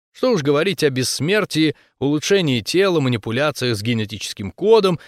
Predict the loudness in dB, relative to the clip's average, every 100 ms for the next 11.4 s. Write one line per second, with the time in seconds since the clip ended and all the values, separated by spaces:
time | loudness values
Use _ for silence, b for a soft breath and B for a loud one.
0 | B -2 -2 0 -2 0 0 0 2 2
1 | 0 0 0 0 -2 -4 -4 -4 -4 0
2 | 0 0 -2 0 -2 -2 -10 _ _ _
3 | _ _ _ _ _ -12 -6 -2 -2 0
4 | -2 -2 -2 -4 -2 -2 0 -2 -2 -2
5 | -2 -4 -4 -4 -4 -2 -2 -2 -4 -4
6 | -4 -4 -4 -2 -2 0 -2 -2 -2 -2
7 | -2 0 -4 -10 -16 _ _ _ _ _
8 | _ -6 0 4 4 2 0 0 -2 -2
9 | -4 -4 -2 -2 -2 -2 0 0 -2 0
10 | 0 0 0 0 0 -2 -4 -4 -2 -2
11 | 0 0 0